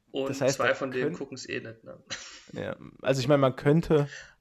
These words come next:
Speaker 2: ja, nee, nee.
Speaker 1: A-, aber der Fairness
Speaker 2: Zwei,
Speaker 1: halber.
Speaker 2: zwei von den zwölf sind, äh,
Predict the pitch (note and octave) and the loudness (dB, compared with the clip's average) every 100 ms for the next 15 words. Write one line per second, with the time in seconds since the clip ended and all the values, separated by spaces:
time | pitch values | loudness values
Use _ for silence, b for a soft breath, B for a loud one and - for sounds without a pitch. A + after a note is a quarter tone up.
0 | - B2+ A#2+ D#3+ D3 A#2 A#2+ C#3+ C3 C3 | 0 2 4 4 4 0 -6 -4 -2 0
1 | C3 - C#3+ D3 D3 C3 C#3+ - B B | 2 2 2 0 0 2 2 0 B B
2 | B - C3+ E3 - C#3+ C3+ - B2+ C#3 | B 4 8 8 6 2 2 0 2 4
3 | F3 E3+ C#3+ C#3+ C#3 A#2+ B2 | 4 0 -4 -4 -4 -2 -2